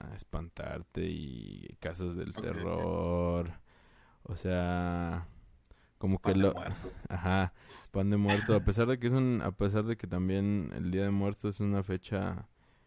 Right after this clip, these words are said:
Speaker 1: este, pues para conmem-, conmemorar,
Speaker 2: Triste.
Speaker 1: eh, ajá, a los que ya no están, pues al menos la parte mexicana, pues nunca hemos sido de ver la muerte como,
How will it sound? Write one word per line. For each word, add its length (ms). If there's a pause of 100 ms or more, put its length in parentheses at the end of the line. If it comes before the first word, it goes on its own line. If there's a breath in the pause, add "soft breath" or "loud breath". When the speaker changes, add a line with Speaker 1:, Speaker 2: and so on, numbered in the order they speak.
(100)
Speaker 1:
este, 1000 (400 soft breath)
pues 160
para 320
conmem-, 440 (160)
conmemorar, 760 (140)
Speaker 2:
Triste. 420 (200)
Speaker 1:
eh, 540 (220)
ajá, 300 (800 soft breath)
a 520
los 200
que 120
ya 140
no 60
están, 440 (440 soft breath)
pues 140
al 80
menos 300
la 140
parte 720
mexicana, 680 (420 soft breath)
pues 120
nunca 240
hemos 220
sido 340
de 460
ver 300
la 240
muerte 440
como, 340